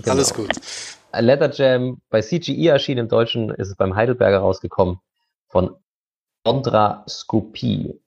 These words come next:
Speaker 1: Ungefähr so wird der Name ausgesprochen. Lockere Anlehnung ans Original.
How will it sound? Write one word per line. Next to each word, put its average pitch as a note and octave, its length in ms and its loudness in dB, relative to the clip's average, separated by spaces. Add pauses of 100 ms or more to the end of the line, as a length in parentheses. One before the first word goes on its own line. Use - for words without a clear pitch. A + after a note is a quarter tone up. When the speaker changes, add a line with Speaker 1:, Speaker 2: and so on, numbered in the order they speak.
(100)
Speaker 1:
Ungefähr F2+ 480 2
so - 380 -6
wird - 120 -4
der - 60 2
Name - 240 2
ausgesprochen. - 760 -8
Lockere G#2 460 2
Anlehnung G2 460 -4
ans E2 160 -10
Original. F#2 500 -10